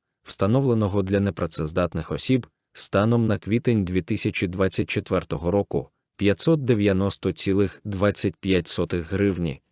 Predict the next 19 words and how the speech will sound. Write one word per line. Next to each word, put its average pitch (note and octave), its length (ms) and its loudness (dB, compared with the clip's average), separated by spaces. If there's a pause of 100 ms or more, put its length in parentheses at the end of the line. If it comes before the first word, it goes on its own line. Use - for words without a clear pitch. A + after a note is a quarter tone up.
членам F#2 460 0
сімей F2 320 0
загиблих, F2+ 680 -2 (240)
померлих, F2+ 640 0 (220)
ветеранів A2+ 640 0
та G2 180 0
захисників F#2+ 680 -2
України F2+ 540 0
до F2 140 0
пенсії C#2+ 580 -2 (1040)
встановлюється. E2+ 1080 -2 (1040)
Це G#2+ 220 0
передбачено F#2+ 800 0
згідно G#2 460 0
зі F#2 160 -2
статтею A2 520 0
п'ятнадцятьох G2+ 880 -2
Закону F#2+ 440 -2
України F2+ 640 -2